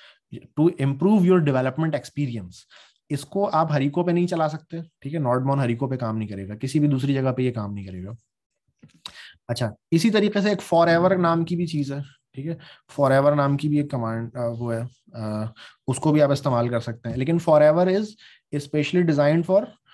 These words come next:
अ, production, right? Is not for, अ, is not for development। उ-, प्रोडक्शन के केस में, तो उसमें actually वो क्या करता है,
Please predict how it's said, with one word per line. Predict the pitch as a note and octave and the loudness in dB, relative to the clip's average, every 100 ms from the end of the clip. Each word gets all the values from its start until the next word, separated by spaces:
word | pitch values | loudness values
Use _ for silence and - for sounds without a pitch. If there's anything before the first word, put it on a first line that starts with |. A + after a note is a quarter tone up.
| _ _ _ C3+ | _ _ _ -6
अ, | C3+ C3+ - D3+ | -2 -2 -6 -4
production, | D#3 C#3 - A2+ F#2 - | -2 -2 -4 -12 -12 -8
right? | C#3 A3+ - - _ _ A#2+ | -6 -6 -14 -20 _ _ -8
Is | A2+ | 0
not | C#3+ D#3+ - | 0 0 0
for, | C#3 B2+ _ _ _ _ | 0 -2 _ _ _ _
अ, | B2 A#2 | -8 -6
is | A#2+ A#2+ | -6 0
not | D3 - | 0 2
for | C#3+ | 0
development। | A2 G#2 G2+ G#2 F#2 F2+ - - | 0 -2 -4 -8 -10 -12 -14 -8
उ-, | C3 - | -8 -6
प्रोडक्शन | C#3 C#3+ C#3 E3+ E3 | 0 2 2 2 2
के | D3+ | 0
केस | B2+ A2 | -2 -2
में, | A2 G2+ - - - | -4 -6 -12 -20 -10
तो | - | -2
उसमें | C#3+ F3+ F#3 | 0 2 2
actually | F3+ F#3+ F#3 | 2 2 2
वो | F#3 | 4
क्या | F#3 | 2
करता | F3+ D#3 | 2 2
है, | G3 | 0